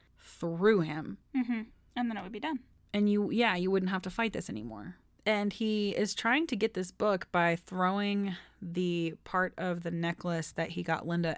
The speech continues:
Speaker 1: at it and trying to reel it towards him. He's, like, fishing for it, which I don't know how he thinks that's gonna w-, work, but it, it does.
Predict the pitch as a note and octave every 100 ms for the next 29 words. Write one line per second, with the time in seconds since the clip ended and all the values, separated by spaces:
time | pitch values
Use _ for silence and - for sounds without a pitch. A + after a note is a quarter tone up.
0 | - E3 E3+ F#3+ D#3+ E3 E3+ E3 D#3+ D#3
1 | E3 E3 - E3+ D#3 C3 C3+ F3+ _ -
2 | E3+ D#3 - - F#3 D#3+ D#3 - B2+ D#2+
3 | - - G3 G3+ A#3+ F#4+ C4+ F#3+ E3+ F3
4 | F3 F3 F3+ - - E3 D3+ D#3 E3 D#3+
5 | - - _ - F3 E3 E3 D#3 - F#3+
6 | G3+ - G#3 D4+ C4 A3+